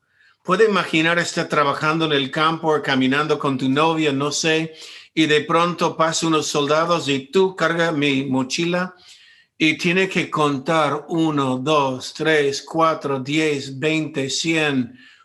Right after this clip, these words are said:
ochocientos, novecientos, novecientos noventa y nueve mil,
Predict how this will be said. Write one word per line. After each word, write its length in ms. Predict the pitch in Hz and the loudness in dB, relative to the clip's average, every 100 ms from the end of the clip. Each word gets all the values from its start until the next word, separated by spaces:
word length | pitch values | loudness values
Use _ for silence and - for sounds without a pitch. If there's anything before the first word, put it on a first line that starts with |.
| _ - | _ -4
ochocientos, 1500 | 143 139 143 - 170 170 165 160 - 139 131 123 - - - | -2 0 -2 -2 -2 0 0 -2 -4 -4 -2 -4 -8 -12 -10
novecientos, 1120 | 143 139 131 131 - 165 160 156 135 139 131 | -4 -2 0 -2 -2 0 0 -2 -2 -4 -2
novecientos 500 | 135 139 156 165 160 | -2 -2 -2 -4 -2
noventa 400 | 156 151 151 156 | -2 0 0 -2
y 40 | |
nueve 260 | 147 151 147 | 0 0 0
mil, 460 | 143 160 175 175 | 0 0 0 -2